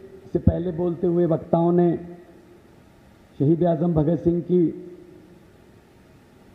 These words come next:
जंग आज़ादी की बहुत सी यादें ताज़ा की। शहीद भगत सिंह एक व्यक्ति नहीं थे,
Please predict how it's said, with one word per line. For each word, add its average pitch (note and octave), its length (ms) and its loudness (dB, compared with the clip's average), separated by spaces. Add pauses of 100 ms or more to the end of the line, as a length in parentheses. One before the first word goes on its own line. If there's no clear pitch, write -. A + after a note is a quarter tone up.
(1300)
जंग E3 340 0
आज़ादी E3+ 460 0
की F3 120 0
बहुत D#3+ 360 0
सी E3+ 160 0
यादें D#3+ 360 0 (480)
ताज़ा D#3 300 0
की। E3 260 2 (2750)
शहीद F3 280 2
भगत F3+ 260 6
सिंह G3+ 280 0
एक F#3 200 0
व्यक्ति E3+ 360 0
नहीं G3 220 4
थे, F#3+ 200 2